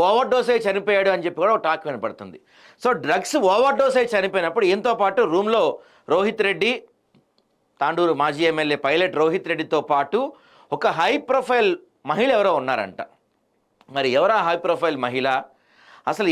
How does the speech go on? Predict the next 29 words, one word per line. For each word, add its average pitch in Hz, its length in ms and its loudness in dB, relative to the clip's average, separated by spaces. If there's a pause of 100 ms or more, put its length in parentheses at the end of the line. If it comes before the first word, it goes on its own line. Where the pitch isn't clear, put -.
ఏంటి 254 280 -2
ఈ - 100 -14
కేసు? 160 320 -2 (880)
దీంతో 240 340 0
పాటు 233 180 0 (120)
ఈ - 20 4 (100)
రోహిత్ 247 340 0
రెడ్డి 233 260 0
ఎవరు? 208 260 2 (760)
కేటీఆర్ 214 440 2 (140)
క్లోజ్ 170 360 0
ఫ్రెండ్, 135 260 -2 (680)
కేటీఆర్ 220 400 2 (100)
క్లోజ్ 233 320 4
ఈయన. 165 120 -2 (600)
వీళ్ళంతా 202 460 0
కలిసి 220 280 -4
చాలా 233 260 2 (100)
డ్రగ్స్ 202 260 -4
పార్టీలు 208 320 -2
చేసుకుంటూ 175 420 -4
ఉంటారు. 113 280 -6 (480)
ఈ 127 120 -4 (300)
రోహిత్ 143 360 -2
రెడ్డి 135 220 -2
కావచ్చు, 139 400 0
లేకపోతే 120 400 -6
కేదార్ 139 340 0
కావచ్చు, 143 320 0